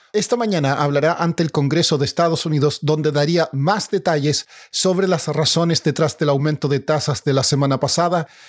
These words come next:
y dar ciertas directrices también sobre los criterios necesarios para un aumento de cincuenta o setenta y cinco puntos básicos en julio.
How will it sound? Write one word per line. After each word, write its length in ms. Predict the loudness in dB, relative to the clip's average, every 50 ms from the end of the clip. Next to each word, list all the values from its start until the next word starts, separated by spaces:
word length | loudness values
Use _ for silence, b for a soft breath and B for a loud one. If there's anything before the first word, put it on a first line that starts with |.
| B B
y 100 | -4 0
dar 180 | 2 2 2 2
ciertas 560 | 0 0 0 0 0 0 0 -2 -2 0 0
directrices 720 | 0 2 2 0 -2 -2 -2 0 0 0 2 0 0 0 0
también 480 | 0 0 2 2 2 2 0 0 b b b b b
sobre 340 | -2 0 2 2 2 2 0
los 160 | 0 0 -2
criterios 540 | -2 -2 -2 0 0 0 0 0 -2 -2 -2
necesarios 640 | -2 0 0 0 0 0 0 0 0 0 -2 -4
para 200 | -4 -2 0 0
un 60 | 0 0
aumento 460 | 0 0 0 -2 -2 0 0 0 0
de 140 | 2 0 0
cincuenta 680 | 2 2 -2 0 0 0 0 0 0 -2 -2 -2 -2 -4
o 120 | -2 -2
setenta 380 | 0 0 0 0 0 0 0 2
y 40 | 2
cinco 280 | 2 0 2 0 0
puntos 300 | 0 0 0 0 -2 0
básicos 480 | 0 0 0 0 0 0 0 -2 -2 -2
en 140 | -2 0 0
julio. 500 | 0 0 0 0 0 0 0 -2 -4 -6